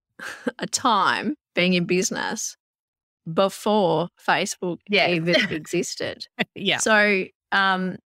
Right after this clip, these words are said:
Speaker 1: when you, and, and I re-, love, this is my favorite thing, and I, if anyone listens, I bring it up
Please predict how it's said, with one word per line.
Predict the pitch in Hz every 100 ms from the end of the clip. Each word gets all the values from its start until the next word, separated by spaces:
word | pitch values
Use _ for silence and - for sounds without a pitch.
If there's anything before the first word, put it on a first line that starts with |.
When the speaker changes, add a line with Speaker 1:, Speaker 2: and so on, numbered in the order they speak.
| _
Speaker 1:
when | 208 226 254 277
you, | 240 202
and, | - 208
and | 220 220
I | 220
re-, | 247 294 226
love, | 214 190 185 - -
this | -
is | 202
my | 170
favorite | 180 175 165 165
thing, | - 180
and | 170
I, | 160 - _ _ _
if | - 185
anyone | 190 180 165
listens, | 165 170 165 165
I |
bring | 165 196 185
it |
up | 165